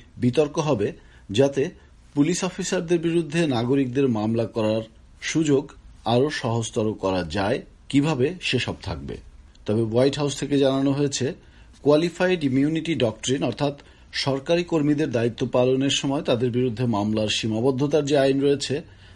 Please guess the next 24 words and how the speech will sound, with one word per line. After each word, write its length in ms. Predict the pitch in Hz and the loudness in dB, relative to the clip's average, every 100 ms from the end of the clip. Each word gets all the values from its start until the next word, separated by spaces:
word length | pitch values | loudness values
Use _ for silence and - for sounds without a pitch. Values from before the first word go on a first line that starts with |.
| - | -10
তা 200 | - 123 | 2 4
বন্ধে 440 | 147 139 127 117 139 | 4 2 0 0 -2
প্রেসিডেন্ট 520 | - 127 - 127 120 - | 0 0 2 0 0 0
ট্রাম্প 320 | 120 117 165 - - - | -2 -2 -6 -14 -20 -10
মত 380 | 101 101 104 - - | -4 -2 -4 -6 -8
দেবেন 300 | 113 107 101 | -4 -2 -2
না। 240 | 78 60 - - - - - | -4 -8 -14 -20 -20 -20 -6
পঁচিশে 440 | 123 120 135 - 143 | -2 -2 -2 0 0
মে 260 | 123 117 | 2 0
মিনেসোটায় 600 | 156 135 131 - 127 135 | 0 0 0 -2 0 0
পুলিশ 400 | 135 123 127 127 | 0 -2 -2 -4
হেফাজতে 580 | 123 135 127 131 131 131 - - - 95 | -4 -2 0 0 2 0 -2 -20 -18 0
জর্জ 280 | 127 135 127 | 4 4 0
ফ্লয়েড 420 | - 131 123 107 | 0 2 2 2
মারা 260 | 101 104 | 0 0
যাবার 260 | 113 123 120 | 2 2 0
পর 280 | 113 107 110 | 0 0 0
যুক্তরাষ্ট্র 720 | 135 113 - 135 127 127 156 | -2 -6 -2 0 0 0 -2
জুড়ে 300 | 147 151 151 | 0 0 0
যে 100 | 143 | -2
প্রতিবাদ 460 | - 123 131 127 117 | -2 -2 2 2 2
বিক্ষোভ 300 | 127 - 131 | -2 -4 -6
শুরু 240 | - 139 | -2 0
হয়, 240 | 117 113 | 0 -2